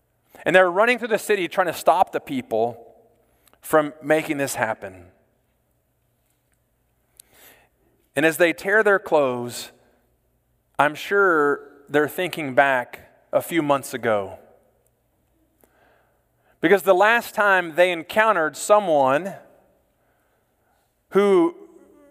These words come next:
got told he was a god, things didn't end well for him. You might remember Herod. The people called him a god. He didn't correct them. And what happened?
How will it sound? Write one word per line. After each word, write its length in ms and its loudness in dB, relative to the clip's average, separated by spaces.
got 300 4
told 400 4
he 160 -4
was 160 2
a 60 2
god, 680 4
things 360 -2
didn't 220 2
end 220 -4
well 240 4
for 160 -8
him. 320 -10
You 80 -2
might 160 6
remember 320 -2
Herod. 480 2
The 100 0
people 340 0
called 300 6
him 180 0
a 60 2
god. 540 4
He 180 0
didn't 300 -2
correct 440 4
them. 360 -2
And 200 4
what 160 4
happened? 580 -2